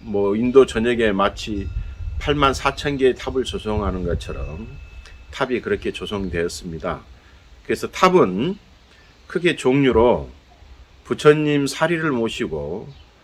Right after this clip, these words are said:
부처님 경전, 후대에는 뭐 부처님 머리카락, 또 부처님 의발, 그런 것을 모아서 조성하게 되는 게 불탑이라고 합니다.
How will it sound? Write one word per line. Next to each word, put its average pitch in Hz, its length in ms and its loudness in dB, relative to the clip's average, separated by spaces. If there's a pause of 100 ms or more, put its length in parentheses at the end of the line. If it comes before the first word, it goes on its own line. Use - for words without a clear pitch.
(220)
부처님 120 520 0
경전, 113 680 2 (380)
후대에는 143 840 8
뭐 98 400 -2
부처님 113 640 -2 (480)
머리카락, 110 800 4 (1300)
또 110 160 2
부처님 113 420 0
의발, 117 640 4 (680)
그런 117 280 0
것을 113 220 2
모아서 113 840 4
조성하게 110 460 0
되는 101 220 0
게 98 140 2
불탑이라고 120 680 2
합니다. 85 460 0